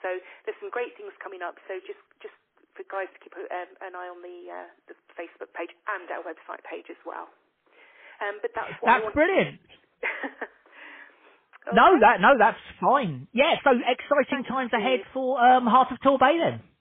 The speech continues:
Speaker 1: Yes, we've got, yeah, we've got some great plans in the, in the pipeline. So, um, yeah, we, I think, you know, like much of the, much of Torbay,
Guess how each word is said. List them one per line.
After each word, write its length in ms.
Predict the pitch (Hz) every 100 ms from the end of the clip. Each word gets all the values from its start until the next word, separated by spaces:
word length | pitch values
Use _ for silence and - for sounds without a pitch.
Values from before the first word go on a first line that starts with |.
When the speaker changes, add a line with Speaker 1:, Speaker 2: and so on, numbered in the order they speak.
| _
Speaker 1:
Yes, 320 | 233 302 302 - -
we've 160 | 262 247
got, 160 | 269 262
yeah, 160 | 285 -
we've 80 | 233
got 160 | - -
some 80 | 233
great 160 | 240 -
plans 240 | - 214 202 208
in 160 | 190
the, 80 | 196 190
in 160 | 196
the 80 | 190
pipeline. 560 | - 196 - 196 185 190 -
So, 400 | 202 196 196 190
um, 240 | 196 190 190 214
yeah, 240 | 202 180
we, 160 | 190 -
I 80 | 175
think, 240 | - 214 _ _
you 160 | 226 190
know, 160 | 165
like 160 | 185 185 -
much 160 | 190 -
of 80 | 175 -
the, 240 | 175 170 - - -
much 160 | 247 -
of 80 | -
Torbay, 400 | - 208 208